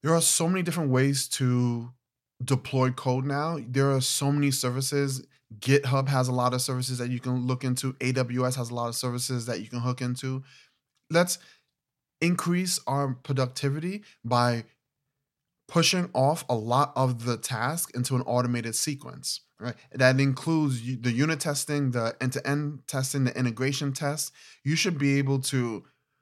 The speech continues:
do a pull request into a staging environment, or really this should work on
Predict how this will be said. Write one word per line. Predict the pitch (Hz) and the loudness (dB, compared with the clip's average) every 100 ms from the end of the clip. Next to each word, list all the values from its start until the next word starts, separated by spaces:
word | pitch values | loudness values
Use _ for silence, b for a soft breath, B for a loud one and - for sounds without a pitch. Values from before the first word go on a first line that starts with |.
| _ 120 | _ 0
do | 139 175 | 4 4
a | |
pull | 180 170 | 2 0
request | 151 143 135 135 | 0 0 0 0
into | - 127 - 127 | 0 0 0 -2
a | 120 | -2
staging | 123 131 127 123 117 | -2 0 0 0 -4
environment, | 113 113 113 113 123 | -4 -6 -6 -4 -2
or | 131 131 127 | 0 2 2
really | 120 160 160 143 | 0 0 2 2
this | 131 131 | 0 -2
should | 143 | 0
work | 127 123 | 0 0
on | 113 | -2